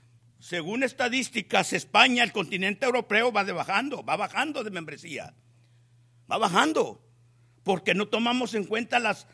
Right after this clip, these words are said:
las cosas de Dios. En la cultura, lo siento mucho, en la, en la cultura anglosajona,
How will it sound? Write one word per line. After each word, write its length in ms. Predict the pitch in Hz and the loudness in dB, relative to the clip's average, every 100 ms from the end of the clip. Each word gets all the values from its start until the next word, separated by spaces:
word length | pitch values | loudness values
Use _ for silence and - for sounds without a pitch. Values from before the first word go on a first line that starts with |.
| _ _ - | _ _ -6
las 240 | 175 - | -4 -2
cosas 400 | 202 208 247 214 | 0 2 0 0
de 100 | 202 | -2
Dios. 640 | 170 220 269 247 - - - _ _ _ - - | 2 4 6 4 0 -14 -20 _ _ _ -20 -2
En 140 | 165 | 2
la 100 | 202 | 4
cultura, 480 | - 214 - 202 277 | 2 -4 -2 0 2
lo 120 | 262 | 0
siento 340 | 175 214 233 214 | 0 0 0 -2
mucho, 340 | 190 254 262 | -2 0 0
en 80 | 226 | 2
la, 180 | 208 208 | 2 2
en 120 | 170 | 2
la 120 | 170 165 | 2 0
cultura 480 | 208 151 202 233 254 | -6 -10 0 2 4
anglosajona, 920 | 254 262 220 202 165 254 240 208 | 2 -2 -4 -6 -6 -6 -4 -4